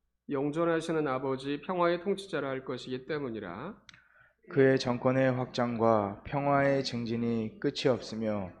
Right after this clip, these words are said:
Speaker 2: 그가 다윗의 왕자와 그의 왕국 위에 군림하여 그것을 정비하고, 이제부터 영원토록 판단의 공의와 정의로 그것을 굳게 세우리라.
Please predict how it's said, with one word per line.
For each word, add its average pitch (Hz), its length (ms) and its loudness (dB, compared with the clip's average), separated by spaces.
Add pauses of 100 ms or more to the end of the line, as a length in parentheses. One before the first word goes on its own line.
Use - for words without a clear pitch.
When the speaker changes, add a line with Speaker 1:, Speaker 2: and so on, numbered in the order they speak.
(360)
Speaker 2:
그가 135 420 4
다윗의 123 560 4
왕자와 110 880 2
그의 127 320 2 (100)
왕국 113 440 0
위에 117 340 4
군림하여 98 760 -2 (460)
그것을 135 540 4
정비하고, 117 1000 0
이제부터 123 760 4 (100)
영원토록 131 720 2
판단의 131 760 -2
공의와 107 600 -2 (320)
정의로 120 540 2
그것을 120 640 0
굳게 127 440 -2
세우리라. 107 720 -2